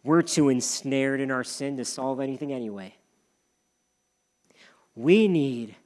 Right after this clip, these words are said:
our Maker to make things right. And praise the Lord that he does. When he does,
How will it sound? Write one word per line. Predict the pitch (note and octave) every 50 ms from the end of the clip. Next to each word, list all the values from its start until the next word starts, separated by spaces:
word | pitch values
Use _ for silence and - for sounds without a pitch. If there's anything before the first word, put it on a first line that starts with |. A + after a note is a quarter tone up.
| _ _ _ _ _ _ _ _ -
our | B2+ B2 A#2+
Maker | A#2+ C3 E3 G3 F#3+ F#3+ - A2+ F#2 E2+ - _ _ _ _ _
to | - C3+
make | C3 B2+ B2 A2+ -
things | - A#2+ A2 G#2+ G2
right. | G2 F#2 F2 E2 - - _ _ - - - - - - _ _ _ _ _ _ _ _ _ _ _ _ _ _ _ _ _ _ _ _ _ _ _ _ _ _ _ _ _ _ _ _ _ _ _ _
And | A#2+ A#2
praise | - - D3+ D3 D3 B2+ A2
the | A#2+
Lord | A#2 B2 B2+ B2+ A2+
that | G#2 G#2
he | A2
does. | G2 G2 A#2+ G#2+ F#2 F#2 G2 - - - - - _ _ _ _ _ _ _ _ _ _ _ _ _ _ _ _ _ _ _ _ _ _ _ _ _ _ _ _ _ _ _ _ _ _ _ _ _ _ _ _ _ _ _ _ _ - - - - - - - - _
When | - B2+ E3 F#3+ A#3 A#3
he | F#3+ G#3 G3+ F#3
does, | C#3 D3 C3 A#2+ A2 F#2+ F2+ F#2 - - - -